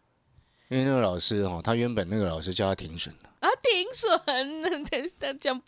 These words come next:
Speaker 2: 就赔
Speaker 1: 很标准的啊，
Speaker 2: 是。
Speaker 1: 不是赔钱，停损赔钱，
Speaker 2: 嗯。
Speaker 1: 每一个人都会发生。
Speaker 2: 是。
Speaker 1: 但是你为什么当初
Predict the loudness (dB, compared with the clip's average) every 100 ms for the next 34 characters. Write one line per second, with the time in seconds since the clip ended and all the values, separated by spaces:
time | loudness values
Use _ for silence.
0 | -6 -4 0 4 10 12 12 8 6 10
1 | 10 10 6 6 6 6 6 4 6 6
2 | 6 4 -2 0 2 4 6 6 4 4
3 | 4 4 4 4 2 2 -2 -2 -6 -10
4 | -14 _ 4 6 6 6 6 6 4 4
5 | 4 4 4 4 4 0 -2 -4 -4 -4
6 | -8 -16 -20 -20 _ _ _ _ 10 10
7 | 8 4 4 6 6 4 -2 -4 -4 0
8 | 0 2 0 0 -2